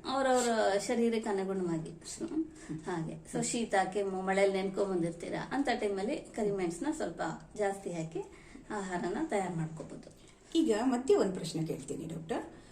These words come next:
Speaker 2: ಈಗ ವಾತ, ಪಿತ್ತ, ಕಫ ಈ ಮೂರರಲ್ಲಿ ಮಳೆಗಾಲದಲ್ಲಿ ಯಾರು ಹೆಚ್ಚು ಎಚ್ಚರ ವಹಿಸ್ಬೇಕು, ಈ ಪ್ರಕೃತಿಯವರು?
Speaker 1: ಆ,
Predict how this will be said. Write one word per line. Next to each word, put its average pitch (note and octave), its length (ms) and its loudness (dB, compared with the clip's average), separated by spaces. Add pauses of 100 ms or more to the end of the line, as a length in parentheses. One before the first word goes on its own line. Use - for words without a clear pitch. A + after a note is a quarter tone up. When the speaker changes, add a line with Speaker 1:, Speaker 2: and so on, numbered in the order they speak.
(560)
Speaker 2:
ಈಗ C4 280 2 (100)
ವಾತ, A#3+ 420 2 (240)
ಪಿತ್ತ, - 320 -2 (120)
ಕಫ - 400 -4 (100)
ಈ C#4 120 4
ಮೂರರಲ್ಲಿ C4 720 8
ಮಳೆಗಾಲದಲ್ಲಿ D#4+ 1000 6
ಯಾರು C4 320 4
ಹೆಚ್ಚು B3+ 400 2
ಎಚ್ಚರ A#3 320 6
ವಹಿಸ್ಬೇಕು, F#3 380 4
ಈ A#3+ 140 6
ಪ್ರಕೃತಿಯವರು? G#3+ 1120 2 (600)
Speaker 1:
ಆ, - 20 -6